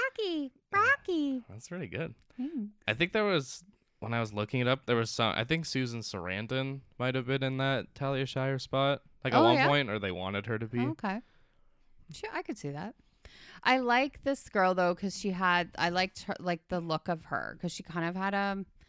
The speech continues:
Speaker 1: I don't even mean, but, like, a plain Jane look, right? I don't know. There's something about her look I think suited Rocky better than Susan Sarandon or something.
Speaker 2: Especially 'cause it's, like, an underdog type of story. Like, if you
Speaker 1: Yeah.
Speaker 2: had Susan Sarandon there, like, especially,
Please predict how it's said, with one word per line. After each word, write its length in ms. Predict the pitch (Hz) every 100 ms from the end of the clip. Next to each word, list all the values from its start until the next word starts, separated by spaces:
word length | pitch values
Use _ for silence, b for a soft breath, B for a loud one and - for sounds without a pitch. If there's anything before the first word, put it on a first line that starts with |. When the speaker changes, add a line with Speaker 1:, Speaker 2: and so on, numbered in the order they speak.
| b b -
Speaker 1:
I 60 |
don't 160 | 226 233
even 180 | 202 180
mean, 260 | 185 175
but, 180 | 143 -
like, 140 | 165
a 40 | 160
plain 380 | - 185 180 175
Jane 360 | 175 165 156
look, 400 | 151 165 - -
right? 440 | 123 113 170 220 - _ B B B B B - - - - _
I 80 | 208
don't 140 | 254
know. 160 | 277 240
There's 220 | 180 185
something 260 | - 214 240
about 320 | 208 196 180
her 140 | 196 170
look 280 | 170 190 175
I 80 | 147
think 280 | - 160 -
suited 500 | - 202 185 147 147 - _ _
Rocky 580 | 165 170 185 - - -
better 300 | 160 151 156
than 260 | 151 147 143
Susan 380 | - 156 151 147
Sarandon 540 | - 139 135 - -
or 40 | -
something. 540 | - 170 - 50 - -
Speaker 2:
Especially 400 | - 101 104 -
'cause 160 | 151 127
it's, 140 | 113
like, 160 | 110 101
an 140 | 95
underdog 680 | 107 107 110 101 104 101 92
type 240 | 110 101
of 60 | 104
story. 500 | - 101 98 92 98
Like, 180 | 101 117
if 120 | 175
you 40 |
Speaker 1:
Yeah. 60 | 156
Speaker 2:
had 100 | 139
Susan 320 | - 131 120
Sarandon 540 | 113 113 113 113 104 101
there, 260 | 101 104
like, 300 | 98 104 92
especially, 500 | 104 - 135 - 123